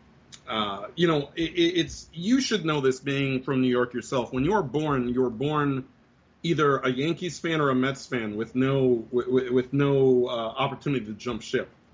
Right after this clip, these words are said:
It's, it's basically, uh, and I was born a Yankees guy, so I inherently just do not like the Mets.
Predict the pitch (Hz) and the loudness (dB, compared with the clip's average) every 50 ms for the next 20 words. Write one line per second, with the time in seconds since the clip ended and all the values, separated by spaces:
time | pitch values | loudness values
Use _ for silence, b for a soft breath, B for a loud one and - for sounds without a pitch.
0 | - - - _ _ _ - - 143 135 - - 135 131 131 - 131 151 151 143 | -20 -20 -20 _ _ _ -6 -4 -4 -4 -2 -2 -4 -4 -4 0 0 0 0 0
1 | - 151 151 151 143 135 135 - 139 147 147 147 147 160 156 160 156 160 139 - | -2 -4 0 2 2 2 2 0 -2 -2 0 0 0 0 0 0 0 -2 -2 -2
2 | 151 151 143 131 127 131 131 131 - 127 104 - - 107 101 101 - - 127 123 | -2 0 0 0 0 0 0 -2 -4 -6 -6 -4 -4 -4 -4 -6 -4 -4 -4 -4
3 | 123 131 135 139 131 127 123 147 147 156 160 170 165 143 - - 147 147 143 - | -2 -2 0 0 0 -2 -2 0 0 0 0 -2 -6 -8 -6 -6 -6 -6 -6 -8
4 | - - 147 151 147 139 139 - 131 120 113 - - - 98 101 98 87 - - | -8 -6 -4 -2 0 -2 -2 -2 -4 -6 -6 -6 -10 -12 -10 -10 -10 -10 -14 -18
5 | - - - - - | -20 -18 -18 -20 -20